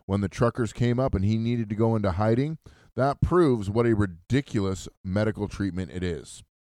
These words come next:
So wh-, why would you not want to protest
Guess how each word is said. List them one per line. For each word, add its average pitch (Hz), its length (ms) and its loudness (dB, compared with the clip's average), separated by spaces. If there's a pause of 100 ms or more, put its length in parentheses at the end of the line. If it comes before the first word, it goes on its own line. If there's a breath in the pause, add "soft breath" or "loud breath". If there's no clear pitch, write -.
(360 soft breath)
So 101 140 -4
wh-, 98 300 -4
why 113 220 0
would 120 200 -4
you 110 120 -2
not 104 720 -6 (380)
want 90 500 -4 (220)
to - 80 -6
protest 85 720 -4